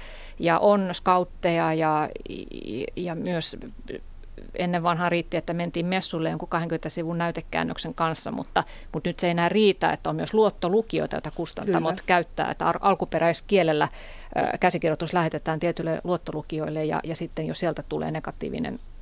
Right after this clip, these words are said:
Speaker 1: signaali, niin se on sitten ei. Ja sit välttämättä näitä suomenkielisiä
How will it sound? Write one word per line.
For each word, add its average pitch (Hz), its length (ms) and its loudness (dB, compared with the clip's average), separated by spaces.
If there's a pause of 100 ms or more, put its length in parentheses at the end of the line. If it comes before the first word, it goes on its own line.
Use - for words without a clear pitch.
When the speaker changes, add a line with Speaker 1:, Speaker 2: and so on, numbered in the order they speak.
(120)
Speaker 1:
signaali, 156 520 0
niin 160 240 2
se 165 100 -6
on 151 100 -4
sitten 151 420 -4
ei. 151 360 2 (280)
Ja 160 60 -2
sit - 200 -4
välttämättä 156 440 -2
näitä 156 160 -2
suomenkielisiä 156 720 0